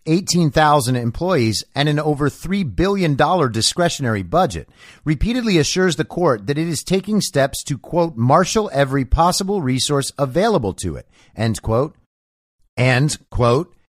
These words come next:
"acting with maximal urgency to assemble every possible resource available to it," end quote, putting every available resource at its disposal into its efforts to achieve compliance,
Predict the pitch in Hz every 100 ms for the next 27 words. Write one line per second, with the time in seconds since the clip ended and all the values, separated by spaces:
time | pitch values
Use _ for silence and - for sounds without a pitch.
0 | _ _ - 151 - 180 165 160 135 143
1 | 143 180 165 175 - 180 208 180 147 113
2 | - 143 131 - 196 160 139 160 147 170
3 | 156 139 127 151 139 143 143 151 165 151
4 | 175 147 139 160 165 151 160 - - 233
5 | 120 - - _ _ 208 247 240 139 98
6 | - 120 131 92 - _ _ - - 196
7 | 226 208 160 151 170 175 143 123 151 175
8 | 190 190 139 143 151 139 - - 170 180
9 | - 143 - 135 120 131 - 175 175 185
10 | 160 - - 147 160 123 - 120 95 147
11 | 139 - 113 - 139 107 71 -